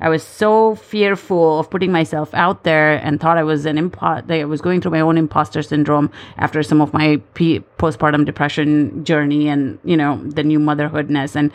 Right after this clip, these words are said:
I had lost myself as a part of some of that. And, you know, I, I wanted to face my fears, and it, it made me stronger as a result of that. And I'm really proud to say that within seven weeks of launching this, this podcast, um,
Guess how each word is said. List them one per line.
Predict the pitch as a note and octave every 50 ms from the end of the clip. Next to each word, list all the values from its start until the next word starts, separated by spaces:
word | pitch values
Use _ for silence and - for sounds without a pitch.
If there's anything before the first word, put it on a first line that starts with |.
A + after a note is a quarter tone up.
| - - - -
I | - E3
had | E3+ F3
lost | F#3 G3 F3+ F3+ F3 -
myself | D#3 D3 C#3+ C#3+ - D3 C#3 C#3 C#3 - - -
as | - C#3+ D3
a | C#3
part | - D#3 D3 C#3
of | C#3
some | - - D3 D3
of | C#3+
that. | C#3 B2 G#2+ A2 A2+ - -
And, | - E3+ E3 E3+ F3 E3+ - - - - - - _
you | - G#3 G#3
know, | G3 F#3 F#3
I, | - - F3+ E3+ F3 E3
I | - F#3 E3+
wanted | E3+ F3 F#3+ G3+ G#3 G#3+
to | - A3
face | G3+ - G3+ F3+ -
my | G#3 F#3+
fears, | F3 - E3+ D#3 D3 D3+ D3+ D#3+ -
and | - - D#3+ D#3 D3+ D3+ D3+ D3+ D3 - _ _
it, | - E3 E3 -
it | - - F3 -
made | G#3 A3+ B3+ B3
me | B3+ C#4+ C4
stronger | - - A#3 G#3 G3+ A#3+ C4 A3+ F3 D3 C3+ C3+ B2+ - -
as | - E3 D#3 D3+
a | D#3+
result | D#3+ D#3+ C#3+ E3 D#3+ F3 F3 -
of | F3+ - -
that. | - F#2+ F2 G#2 A#2+ - - -
And | D#3+ D#3 D#3+ E3 D#3+ D#3+ - - - - -
I'm | - F3 F#3
really | G#3 A3 A#3+ B3+
proud | B3 - - A#3 A3+ A3+ A3 -
to | G3+
say | F3+ - A3 A3 G3+ F3 D#3+ D#3+
that | D3+ E3+ D#3+ D3+
within | D#3+ F3 D3+ G3 G3 G3+ G#3+ G#3+ G#3 G#3 F#3 -
seven | - - - G3+ F3+ E3 F3+ E3+ E3+ E3 D#3+ D3+ - F#2 - _
weeks | F3 E3 F3+ G3 F#3 E3 D3 - -
of | D#3+ D#3+ - -
launching | F3 E3 E3+ E3 - D#3+ D#3
this, | D#3 D3+ D3 - - _
this | E3+ E3 E3 D#3+
podcast, | - - G#3+ G#3+ G#3+ - - F3 D3+ D3+ D3 - - - - - - - _ _ -
um, | - - E3 D#3+ D#3+ E3 - - -